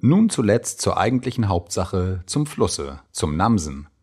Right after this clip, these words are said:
Er hat die Breite der Weser und ist, wenn er sich gut benimmt, klar. Er kann aber sehr viel Unarten haben und das Wetter kann die scheußlichsten Tricks spielen.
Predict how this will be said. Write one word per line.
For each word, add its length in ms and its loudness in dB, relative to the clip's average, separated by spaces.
Er 120 0
hat 160 0
die 80 4
Breite 380 -2
der 180 2
Weser 380 -2
und 160 -2
ist, 480 -6
wenn 200 2
er 120 2
sich 180 -4
gut 220 0
benimmt, 560 2
klar. 520 0
Er 100 4
kann 180 2
aber 220 6
sehr 260 2
viel 220 2
Unarten 580 0
haben 440 -4
und 120 -6
das 200 -2
Wetter 340 0
kann 240 2
die 80 4
scheußlichsten 720 0
Tricks 280 -4
spielen. 400 -12